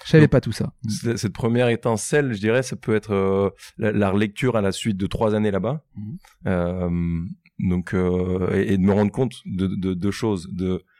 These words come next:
Speaker 2: d'abord, tout ce que j'avais aimé et ce que j'aimais dans ce métier.
Speaker 1: Ouais.
Speaker 2: Euh, de, d'être, euh, concepteur de produits, euh, dans un groupe comme Decat, qui est jeune, de travailler en, de travailler en équipe, euh, où chacun vient apporter un peu sa pierre à l'édifice,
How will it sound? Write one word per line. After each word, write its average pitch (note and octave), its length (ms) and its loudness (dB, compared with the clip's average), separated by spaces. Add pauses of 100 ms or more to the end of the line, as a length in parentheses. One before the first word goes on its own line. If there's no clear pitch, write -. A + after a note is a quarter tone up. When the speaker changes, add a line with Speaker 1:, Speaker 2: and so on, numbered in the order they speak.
Speaker 2:
d'abord, G#2 420 0
tout G#2 100 -14
ce G#2 100 -12
que G2 100 -4
j'avais F2+ 240 0 (300)
aimé G#2+ 320 2
et G#2+ 80 -2
ce - 100 -8
que - 80 -4
j'aimais G2+ 300 0
dans F#2+ 100 -2
ce - 120 -8
métier. A2 260 -4 (100)
Speaker 1:
Ouais. G#2+ 180 4 (380)
Speaker 2:
Euh, F#2 160 -2
de, F#2 200 -2
d'être, G2+ 320 -2
euh, F2+ 280 0
concepteur F#2 460 -4
de F2+ 40 0
produits, G2 440 -2
euh, F#2 120 -6 (360)
dans F2+ 180 0
un F2+ 80 0
groupe F2+ 200 -2
comme F#2 180 -2
Decat, G#2+ 300 0
qui F#2+ 200 -6
est F#2 60 0
jeune, G#2+ 260 0
de G#2+ 60 -6
travailler F#2 240 -2
en, F2 300 -2 (460)
de - 60 -6
travailler F#2 300 0
en F2+ 220 2
équipe, B2+ 380 0 (220)
euh, F#2 720 -4 (340)
où F#2+ 80 -4
chacun G#2+ 400 -2
vient F#2+ 220 0
apporter G#2 380 -4
un G2 80 -2
peu G#2 100 -8
sa F2 140 -6
pierre G2+ 180 -4
à F#2 40 -2
l'édifice, F#2 540 -6